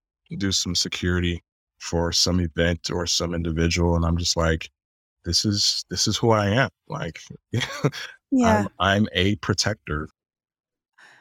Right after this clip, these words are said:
Speaker 2: This new ban, I think, is part of Mayor Hancock's effort to stem gun violence in Denver, which has been on the rise. And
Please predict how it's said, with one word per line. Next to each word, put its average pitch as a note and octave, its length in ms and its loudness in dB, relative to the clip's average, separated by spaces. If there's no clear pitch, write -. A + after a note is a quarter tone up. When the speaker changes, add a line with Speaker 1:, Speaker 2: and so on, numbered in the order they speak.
Speaker 2:
This A4+ 280 0
new C#5+ 340 2
ban, A3+ 600 2
I G#3+ 80 0
think, B3 280 -2
is G#3 140 -2
part F#3+ 400 4
of F#3 280 0
Mayor E3 420 0
Hancock's E3 560 -4
effort E3+ 360 0
to A3 120 -2
stem G#3 580 0
gun C#4+ 280 4
violence F3+ 480 4
in F#3 240 -6
Denver, A3 580 4
which C4+ 260 -2
has G#3 340 0
been B3+ 180 4
on D4 180 6
the E4 100 4
rise. F3 520 4
And G3+ 320 -4